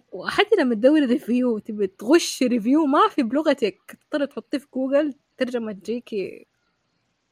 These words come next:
ما تدري، ما، ما، ما، ما في فايدة. غصبا عنك أنت حتكتبي، حتكتبي، حتكتبي. ففيلم making is actually very interesting، وترى عالم مرة كبير.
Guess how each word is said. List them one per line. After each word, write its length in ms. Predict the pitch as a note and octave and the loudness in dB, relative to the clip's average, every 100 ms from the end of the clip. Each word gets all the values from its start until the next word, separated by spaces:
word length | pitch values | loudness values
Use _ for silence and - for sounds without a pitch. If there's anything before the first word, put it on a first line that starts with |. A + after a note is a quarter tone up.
| _ _ - | _ _ -12
ما 180 | F4+ E4+ | -8 -4
تدري، 300 | G#3+ F3 B3 | -4 -6 -10
ما، 260 | C4 G#3+ | -12 -10
ما، 160 | A#3+ A3+ | -10 -8
ما، 300 | A#3 D#4+ D#4+ | -6 0 2
ما 140 | C4 | 2
في 80 | G#3+ | -2
فايدة. 300 | G3 - - _ _ - _ _ C#4 | -6 -8 -12 _ _ -20 _ _ -4
غصبا 300 | C#4+ C4+ A#3 | 0 2 2
عنك 280 | C4 A#3 | 2 -2
أنت 140 | A3+ F#3+ | -6 -10
حتكتبي، 420 | G3 - G#3 G#3 | -12 -8 -8 -8
حتكتبي، 340 | - - F#3 | -12 -14 -12
حتكتبي. 480 | F#3+ _ - G#3 G#3+ - _ _ - - _ _ _ | -12 _ -20 -18 -18 -20 _ _ -20 -20 _ _ _
ففيلم 1300 | - G3 G3 G3 G3 G3 G3 - A#4 F#4+ C#4 B3+ C#4 | -2 0 2 2 0 -2 0 6 6 6 4 2 0
making 560 | B3+ G#3+ G3+ F3+ F#3+ - - | -2 -4 -6 -8 -12 -12 -10
is 60 | G3 | -2
actually 420 | F#3 G#3+ - G3 | -2 -2 -6 -6
very 220 | G3 G3 | -4 -4
interesting، 640 | F#3 - F3+ - B3 E4 - _ - | -6 -8 -12 -6 -2 -2 -4 _ -6
وترى 240 | A3+ A#3+ | 0 4
عالم 520 | G#3 G#3 A3 G#3+ F#3 | 6 6 4 0 -4
مرة 240 | F3+ - F#3 | -4 -6 -8
كبير. 520 | - A3 F#3+ F4 | -12 -6 -4 -4